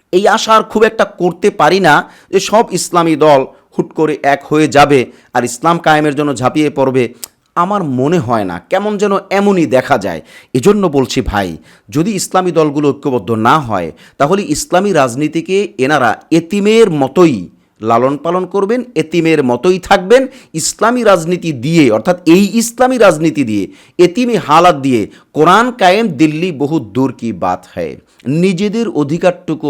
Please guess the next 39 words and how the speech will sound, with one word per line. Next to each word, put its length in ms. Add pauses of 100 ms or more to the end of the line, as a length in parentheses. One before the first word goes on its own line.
আদায় 300
করা 220
সম্ভব 400 (100)
হবে 180
বলে 260
মনে 200
হয় 220
না। 60
কারণ 260 (480)
রাজনীতির 440
হিসাবটা 300
কি? 160 (240)
সংখ্যাগরিষ্ঠতা 920 (280)
যারা 180
বেশি 300
পাবে, 260 (400)
তারা 200
যেটা 220
বলবে 280
সেটাই 400 (140)
আইন, 180 (140)
তারা 220
যেটা 220
বলবে 280
সেটাই 320
বাস্তবায়ন 520
হবে, 140 (120)
তারা 220
যেটা 200
বলবে 280
সেটাই 360
দেশে 260
চলবে, 300 (200)
তারা 200
যেটা 220
বলবে 280 (380)
সেভাবেই 400
দেশ 240
চালাবে। 300